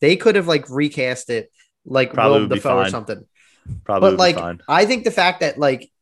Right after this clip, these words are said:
Speaker 1: it's not just them coming back, but you're having, like, you're having three worlds collide,
Speaker 2: Yeah.
Speaker 1: and you're getting the best parts of it. And to see an actual, like,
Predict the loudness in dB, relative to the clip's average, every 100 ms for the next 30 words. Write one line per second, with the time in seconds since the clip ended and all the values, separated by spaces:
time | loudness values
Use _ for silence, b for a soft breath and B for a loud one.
0 | _ -6 -4 -4 -4 -4 -4 -8 -12 -6
1 | -2 0 -2 -4 -4 -4 -6 -6 -8 -10
2 | -8 -2 -2 0 0 0 -4 -6 -6 -10
3 | b b -2 0 2 2 0 -4 -14 -8
4 | -2 -2 -2 0 0 -2 -6 -6 -4 -2
5 | -4 -6 -14 _ _ _ _ _ -4 0
6 | 2 0 -4 -4 -2 0 0 0 -4 -4
7 | -6 -6 -4 -4 -4 -6 -8 -8 -8 -8
8 | -8 -6 -4 -4 -4 -6 -6 -8 -6 -4
9 | -4 -4 -6